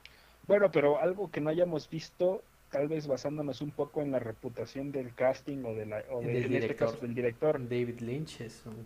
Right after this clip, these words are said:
Speaker 2: genio, sí, es un máster.
Speaker 1: Ya no, no, sí, pues sí. Ya no podría recomendarles algo de, no sé, algo que no haya visto.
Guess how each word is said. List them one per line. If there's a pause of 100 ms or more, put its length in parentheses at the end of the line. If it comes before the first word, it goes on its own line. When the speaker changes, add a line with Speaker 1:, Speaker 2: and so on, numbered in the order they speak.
Speaker 2:
genio, (340)
sí,
es
un (380)
máster. (1200)
Speaker 1:
Ya
no,
no,
sí,
pues
sí. (600)
Ya
no
podría
recomendarles
algo
de,
no
sé, (1200)
algo
que
no
haya
visto.